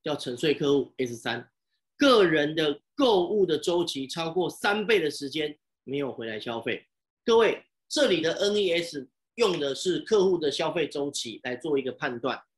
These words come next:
哦，来做一个判断。你自己也可以重新定义你的N E S的周期哦。怎么说？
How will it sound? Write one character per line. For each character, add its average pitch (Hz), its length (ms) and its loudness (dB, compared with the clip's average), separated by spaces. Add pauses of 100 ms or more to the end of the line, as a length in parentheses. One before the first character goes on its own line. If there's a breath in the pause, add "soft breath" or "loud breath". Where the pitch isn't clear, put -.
(760)
哦， 110 160 -8
来 127 120 -4
做 151 180 -6
一 143 40 -2
个 131 80 -2
判 131 220 -6
断。 123 240 -4 (440 soft breath)
你 190 220 4
自 240 180 0
己 160 220 -4
也 135 140 0
可 180 100 -2
以 160 120 2
重 143 260 -6
新 160 340 -8
定 190 180 0
义 175 200 2
你 123 80 -4
的 127 280 -4
N 175 300 2
E 170 260 -4
S 143 320 -6
的 127 260 -4 (580)
周 170 220 2
期 117 220 -4
哦。 113 260 -4 (1200)
怎 147 120 -2
么 156 80 0
说？ 185 400 2